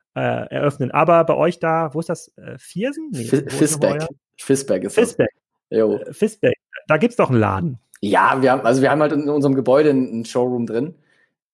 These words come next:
Speaker 2: Aber ich,
Speaker 1: Mhm.
Speaker 2: ich weiß, wüsste jetzt nicht, warum ich einen Laden in Berlin oder in Hamburg aufmache. Weil, ja.
Speaker 1: Äh, ich sag dir gleich, was die Argumentation anderer Hersteller ist, aber bleiben wir mal ganz kurz bei dem Laden in, äh,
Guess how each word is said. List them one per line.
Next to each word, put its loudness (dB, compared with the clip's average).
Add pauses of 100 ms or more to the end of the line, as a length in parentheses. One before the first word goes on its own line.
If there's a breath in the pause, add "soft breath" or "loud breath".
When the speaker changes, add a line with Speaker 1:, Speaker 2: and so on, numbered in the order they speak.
Speaker 2:
Aber 2
ich, -10
Speaker 1:
Mhm. -14
Speaker 2:
ich -12
weiß, 0
wüsste 0
jetzt 0
nicht, 0
warum 0
ich -8
einen 0
Laden 0
in 0
Berlin 0
oder 2
in -2
Hamburg -2
aufmache. -6 (360)
Weil, -6
ja. 0 (140)
Speaker 1:
Äh, -2 (280)
ich 2
sag 2
dir -2
gleich, 2
was 2
die 0
Argumentation 2
anderer 0
Hersteller -2
ist, -6
aber 0
bleiben 2
wir -2
mal -2
ganz -6
kurz -4
bei -4
dem -4
Laden 0
in, -6
äh, -4